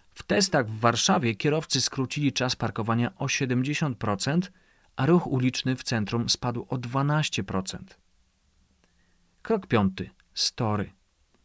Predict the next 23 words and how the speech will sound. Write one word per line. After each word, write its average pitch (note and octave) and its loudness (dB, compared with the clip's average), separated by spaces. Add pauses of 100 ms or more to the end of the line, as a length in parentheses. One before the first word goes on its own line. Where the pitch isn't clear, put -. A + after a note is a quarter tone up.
(680)
Pomysł D#3+ 2
pojawił C3+ 2
się, C3 0
gdy A#2 0
mój A#2 4
wspólnik A#2+ 2
spóźnił A2 -2
się G#2+ -2
na A2 2
rozmowę C3 2
o G#2+ 0
pracę, A2 0
bo G2+ -2
przez G2 -4
dwadzieścia A#2+ 0
minut G#2+ -2
krążył G#2+ 0
po F#2+ -4
Śródmieściu. A2+ -2 (380)
Stwierdziliśmy: A2+ 0 (460)
„To C3+ 4
trzeba G#2 2
naprawić”. G2 0